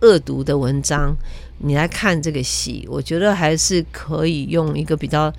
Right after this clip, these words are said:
正向阳光的这种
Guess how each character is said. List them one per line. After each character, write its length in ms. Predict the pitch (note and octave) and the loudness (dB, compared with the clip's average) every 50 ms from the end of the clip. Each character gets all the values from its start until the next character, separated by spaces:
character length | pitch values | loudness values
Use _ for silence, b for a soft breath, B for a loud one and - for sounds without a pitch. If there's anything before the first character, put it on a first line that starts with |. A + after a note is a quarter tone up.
| B B B B B - - | B B B B B -10 0
正 240 | - B3 A3 F#3 | 2 4 4 4
向 280 | D#3+ - - F#3 E3+ D#3 | 2 2 0 0 0 0
阳 300 | D3+ C#3 C3+ C#3 D#3+ E3 | 0 0 0 -2 -2 -2
光 320 | D#3+ - F3 E3 E3 E3+ E3+ | 0 0 0 2 0 0 -2
的 380 | - D3 C3+ A#2 G2+ A2+ C3+ - B B B B B B B B B - | -2 -4 -4 -4 -4 -8 -8 -10 B B B B B B B B B -8
这 120 | - - F3+ | -6 -4 -2
种 300 | F3 E3 C3+ A#2 A2 | -2 -2 -2 -4 -6